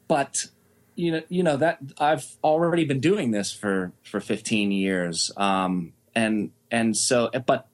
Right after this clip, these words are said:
but this might change. The interest might just move on and people are gonna be back into banjos next year. Who knows? Uh, it's, so I can't look at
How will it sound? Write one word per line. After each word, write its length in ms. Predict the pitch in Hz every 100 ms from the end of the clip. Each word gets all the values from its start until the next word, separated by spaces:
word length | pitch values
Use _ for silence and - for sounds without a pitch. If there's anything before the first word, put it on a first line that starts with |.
| -
but 140 | 123
this 180 | 165 143
might 200 | 156 -
change. 500 | - 170 127 76 -
The 100 | 107
interest 340 | 123 127 -
might 220 | 113 120
just 180 | 107 117
move 240 | 120 127 123
on 340 | 127 135 135
and 240 | 127 123
people 220 | 120 127 127
are 40 |
gonna 120 | 127
be 80 | 123
back 300 | 113 123 123
into 280 | 127 120 123
banjos 640 | 110 123 135 107 95 87
next 380 | 92 87 - -
year. 180 | 80 73
Who 140 | 117
knows? 440 | 120 120 92 - -
Uh, 300 | 92 90 80 _ - - - - _ _ _
it's, 420 | - - - - -
so 560 | - - 151 135 131 -
I 100 | 135
can't 360 | 123 175 139 -
look 200 | 151 165
at 120 | 123